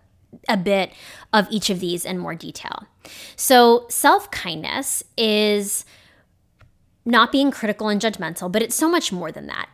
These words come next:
It's an active process. Again, this is the yang side of self-kindness. It's about opening your heart to yourself in the same way that you would to a loved one. And that loved one being in need,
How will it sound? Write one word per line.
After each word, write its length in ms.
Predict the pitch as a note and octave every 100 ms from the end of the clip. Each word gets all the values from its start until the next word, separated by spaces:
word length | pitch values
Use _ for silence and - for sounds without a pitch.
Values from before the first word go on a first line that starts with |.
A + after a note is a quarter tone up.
| -
It's 140 | A3
an 180 | C4 - _ _
active 880 | G#3+ G3+ G#3+ - - - A3 G#3 -
process. 560 | - G3+ - - -
Again, 340 | - F#3+ G3+ F3+
this 180 | F#3 A3+
is 140 | G3
the 120 | G#3+
yang 500 | G3 F#3+ F#3+ F#3 F#3+
side 280 | F3 F3+ F3
of 120 | F#3+
self-kindness. 1000 | - D#3+ E3 - - E3 F#3+ D3 - - -
It's 180 | A#3
about 300 | B3 A#3+ A#3+ A#3
opening 480 | A3+ G#3+ C#4+ D#4+ E4
your 100 | D4+
heart 380 | - - F#3 -
to 100 | G3+
yourself 920 | F3 F3 - E3+ D#3+ A#3+ F4 - - _ _ - - -
in 140 | C#4 C4
the 100 | D4
same 560 | - - C#4 F#4 F4
way 180 | G#3+ G3+
that 180 | G#3+ G3+
you 120 | G3
would 300 | F3 D#3 F3
to 180 | - F#3
a 20 |
loved 340 | D#3 - -
one. 340 | - - - - _ _ _ _ _ - - - _ _ _ _ _
And 180 | G#3+ A3
that 200 | A#3+ A#3+
loved 420 | G#3+ A#3 D#4 F4
one 260 | G3+ G3+ F#3+
being 300 | F#3 F#3 F3+
in 160 | F3 F3+
need, 480 | F#3 F#3 G#3+ C#4